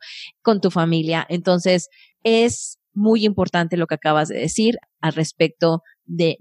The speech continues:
dejarte influenciar al punto en el que estés teniendo que fingir ser alguien que no eres, simplemente va a ser un detrimento precisamente en tu amor propio. ¿Qué mensaje le estás mandando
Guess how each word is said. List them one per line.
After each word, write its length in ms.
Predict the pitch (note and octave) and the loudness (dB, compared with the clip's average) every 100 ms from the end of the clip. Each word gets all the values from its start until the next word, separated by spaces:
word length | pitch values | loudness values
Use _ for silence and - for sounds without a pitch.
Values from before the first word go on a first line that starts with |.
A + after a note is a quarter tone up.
| - | -2
dejarte 400 | F#3 A3+ B3+ D#4+ | -2 2 0 0
influenciar 600 | D#4 A#3 G3+ F#3 F3+ D#3+ | -2 0 0 0 0 2
al 140 | D3+ - | 0 0
punto 500 | G3 G3 F3 E3 D3+ | 0 0 0 -2 0
en 200 | E3 E3 | -2 -2
el 160 | D#3+ - | -6 -4
que 100 | E3+ | -6
estés 440 | - - A3+ - _ - | -2 0 0 -2 _ -4
teniendo 580 | F#3 F#3+ A3 A3 F#3+ - | -2 0 -2 0 -2 0
que 140 | F#3+ | -2
fingir 720 | - F3 E3+ E3 - C4 C4+ | -2 -2 0 -2 -2 0 0
ser 220 | - E3+ | 0 0
alguien 320 | D#3+ D#3 D#3+ D#3 | 0 0 -2 -4
que 120 | D#3 | -4
no 200 | D#3 D#3+ | -2 -2
eres, 280 | F3 A#3 - - - | 2 0 0 -16 -16
simplemente 640 | - B3 A#3 A3 A3+ A3 G#3 | -6 -2 0 2 0 0 0
va 400 | G3 G3+ G#3 F#3+ | 2 2 2 0
a 40 | |
ser 160 | F#3+ G3 | 0 0
un 140 | G3+ | 2
detrimento 760 | G3+ G#3 G3 F#3+ F#3 F3+ G3+ _ _ - | 0 0 -2 0 0 0 -2 _ _ -2
precisamente 480 | A#3 C4 C#4+ C#4 D4 | 0 2 0 0 0
en 80 | |
tu 80 | C#4+ | 0
amor 220 | C#4 C#4+ D4 | 2 0 0
propio. 380 | D#4+ A3+ F3 - - _ | 0 2 -2 -2 -20 _
¿Qué 100 | E4 | -2
mensaje 500 | D4+ D4+ D4 C#4 D4 | 0 0 0 0 2
le 60 | C#4 | 2
estás 200 | C4 C4 | 0 0
mandando 640 | C4 B3 A#3 A3+ A3+ A#3+ | 0 0 2 0 2 -2